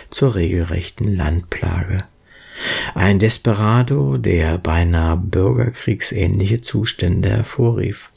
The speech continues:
Erst eine schwäbische Söldnerarmee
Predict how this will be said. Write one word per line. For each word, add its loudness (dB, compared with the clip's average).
Erst 0
eine 0
schwäbische 0
Söldnerarmee 0